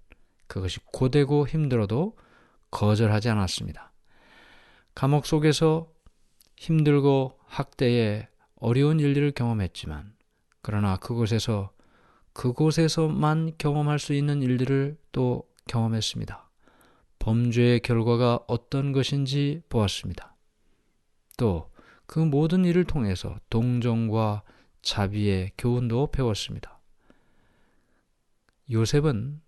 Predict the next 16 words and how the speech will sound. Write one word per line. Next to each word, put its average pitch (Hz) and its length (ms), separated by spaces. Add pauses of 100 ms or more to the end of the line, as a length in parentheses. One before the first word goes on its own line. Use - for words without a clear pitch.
(400)
그 - 120
모든 156 600
환경 165 480
속에서 104 400 (720)
지혜와 113 640
자비심을 131 640
가지고 131 640 (340)
어떻게 143 500
살아야 151 360
할지를 135 600 (680)
깨닫게 117 680
됐던 104 360
것입니다. - 500 (1160)
요셉은 156 460
시간이 165 420
지나면서 113 800